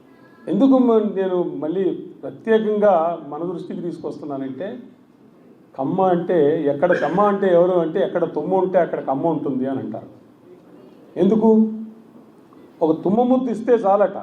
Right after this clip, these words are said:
ఎంత చెత్త భూమినైనా కూడా వ్యవసాయానికి పనికొచ్చేలాగూ తీసుకొస్తాడు. అదే వాడికి, కమ్మవాడికి ఉన్న గొప్పతనం కాబట్టి తుమ్మ ఎక్కడ ఉంటే కమ్మ అక్కడ ఉంటుంది అని అన్నారు.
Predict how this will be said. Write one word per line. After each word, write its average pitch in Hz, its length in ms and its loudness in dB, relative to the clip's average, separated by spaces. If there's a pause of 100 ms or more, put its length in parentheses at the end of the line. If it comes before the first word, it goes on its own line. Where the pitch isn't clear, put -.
(380)
ఎంత 175 360 -6
చెత్త 220 400 0
భూమినైనా 240 600 2
కూడా 208 540 2
వ్యవసాయానికి 190 560 -2
పనికొచ్చేలాగూ 165 840 -6
తీసుకొస్తాడు. 165 760 -10 (540)
అదే 196 340 8
వాడికి, 233 320 4
కమ్మవాడికి 175 720 -2
ఉన్న 151 120 -8
గొప్పతనం 147 640 -6
కాబట్టి 135 520 -8 (300)
తుమ్మ 185 220 0
ఎక్కడ 180 280 0
ఉంటే 160 220 0
కమ్మ 151 300 -2
అక్కడ 143 240 -2
ఉంటుంది 135 380 -4
అని 147 100 -2
అన్నారు. 123 260 -4